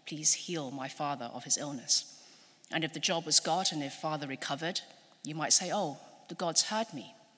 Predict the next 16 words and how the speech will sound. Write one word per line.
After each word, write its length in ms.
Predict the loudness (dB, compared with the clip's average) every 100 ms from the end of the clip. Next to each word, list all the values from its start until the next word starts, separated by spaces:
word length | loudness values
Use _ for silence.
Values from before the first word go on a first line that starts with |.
| _ _ -20 -20 -20 -20 -20 _ _ _ -4
But, 240 | -2 4 4 4
you 160 | -2 0
know, 100 | 4
they're 140 | 4
really 260 | 2 2 2
there 160 | 2 2
to 120 | 0
be 100 | -4
placated 720 | -6 -4 -2 2 0 0 -6
with 260 | -8 -6
gifts. 580 | 0 0 2 6 8 6 0
You 140 | -2
give 240 | 2 2
them 140 | 2 -2
things, 420 | -2 -4 0 0
and 240 | 2 0